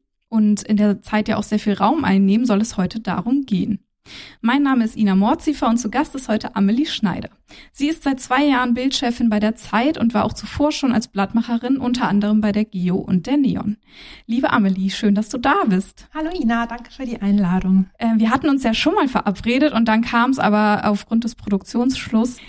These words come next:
Speaker 1: kam dazwischen und deshalb freue ich mich aber umso mehr, dass es heute klappt und irgendwie passt der Zeitpunkt auch ganz gut, denn in der Zwischenzeit wurde die Zeit ja mit diversen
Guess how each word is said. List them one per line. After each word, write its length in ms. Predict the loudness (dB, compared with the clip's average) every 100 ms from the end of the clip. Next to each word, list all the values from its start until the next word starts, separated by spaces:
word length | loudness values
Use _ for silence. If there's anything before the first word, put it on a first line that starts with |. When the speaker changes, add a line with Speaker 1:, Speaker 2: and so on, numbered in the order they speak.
| -20 -20 _ -8
Speaker 1:
kam 180 | 0 2
dazwischen 540 | 2 0 -2 0 0
und 220 | 2 2
deshalb 240 | 2 0 0
freue 180 | 2 2
ich 80 |
mich 160 | 2 2
aber 180 | 2 2
umso 200 | 2 2
mehr, 180 | 2 2
dass 140 | 0
es 160 | -2 0
heute 300 | 0 0 -2
klappt 420 | -2 0 0 -2
und 200 | -2 0
irgendwie 240 | 2 0 0
passt 340 | 0 -2 -2
der 80 | -4
Zeitpunkt 460 | -2 -2 0 -2
auch 120 | -2 0
ganz 240 | -2 0
gut, 160 | -4 0
denn 120 | 2
in 100 | 2
der 140 | 2
Zwischenzeit 580 | -2 -4 -2 0 -2 -2
wurde 140 | -2 0
die 160 | -2
Zeit 320 | -4 -6 -4
ja 80 | 0
mit 160 | 0 0
diversen 600 | 0 2 2 4 2 2